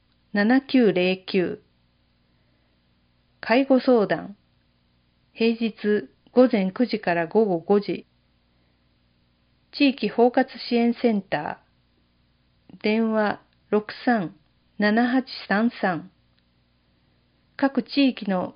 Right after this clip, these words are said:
町の保健室でも相談を実施。詳し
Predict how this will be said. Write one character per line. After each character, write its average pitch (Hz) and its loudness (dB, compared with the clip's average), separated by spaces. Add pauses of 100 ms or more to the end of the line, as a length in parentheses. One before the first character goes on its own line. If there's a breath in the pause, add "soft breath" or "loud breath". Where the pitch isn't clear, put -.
(120)
町 208 0
の 262 6
保 247 -2
健 269 6
室 220 -8
で 190 0
も 180 -4
相 220 0
談 214 0
を 190 -2
実 185 -4 (180)
施。 185 -4 (360)
詳 240 2
し - -10